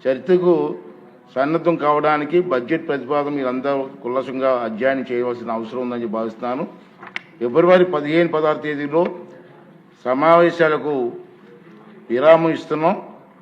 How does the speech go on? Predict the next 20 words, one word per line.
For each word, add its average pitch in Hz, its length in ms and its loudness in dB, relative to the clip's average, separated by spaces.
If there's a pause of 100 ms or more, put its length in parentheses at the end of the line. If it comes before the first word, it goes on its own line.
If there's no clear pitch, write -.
(120)
పదిహేను, 147 340 0
పదహారు 147 340 -2
విరామం 139 360 -2
ఉంది 135 160 -4
కాబట్టి 135 360 -2
ఈ 202 80 -4
సమయాన్ని 143 500 0
సభ్యులందరూ 135 460 -4
కూడా 135 180 -4
సద్వినియోగం 127 500 -4
చేసుకొని 143 480 -6 (680)
బడ్జెట్పై 165 720 2
పూర్తి 151 540 -8
అవగాహనతో 147 800 0 (420)
ఈ 120 80 -8 (100)
చర్చలో 165 300 2
ప్రా-, 135 600 2
పాల్గొనవలసిందిగా 139 680 0
కోరుతున్నానండి. 113 680 -6 (880)
అదేవిధంగా 165 840 4